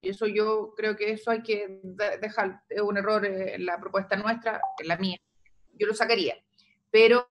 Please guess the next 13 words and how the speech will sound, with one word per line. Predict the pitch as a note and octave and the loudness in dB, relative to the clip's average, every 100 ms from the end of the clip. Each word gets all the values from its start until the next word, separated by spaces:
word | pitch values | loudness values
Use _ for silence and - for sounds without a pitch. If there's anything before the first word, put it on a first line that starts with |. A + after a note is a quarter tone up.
| A#3+ - | -8 -8
sí, | - - D4 D#4+ E4 - | -12 0 0 2 -2 0
eh, | B3+ A#3+ | 0 2
pondría | A#3+ A#3 A#3 C4 B3+ | 4 4 4 0 0
límites | A#3+ D4+ D#4+ B3+ F#3 G#3+ - _ _ _ _ - | 0 0 -2 -2 -4 -8 -12 _ _ _ _ -14
al | - F3+ F3 | -2 0 0
consumo | G#3 G#3 A#3 A#3 - | -2 0 2 2 4
posterior | D4 E4+ - F4+ D#4+ C4+ G3+ A3+ - _ _ | 4 4 0 -2 2 4 2 0 -16 _ _
para | E3 E3 | -4 -4
efecto | E3 F#3 F3+ G3+ | -2 -6 -4 -2
de | F3+ | -2
acogerse | E3+ E3+ F#3+ F#3+ - | -2 -4 -4 -4 -6
al | A2+ | -6
beneficio, | B2+ G#3 B3 D#4+ E4 D4 - G3 A3+ - | -2 2 2 2 0 0 0 -4 -4 -10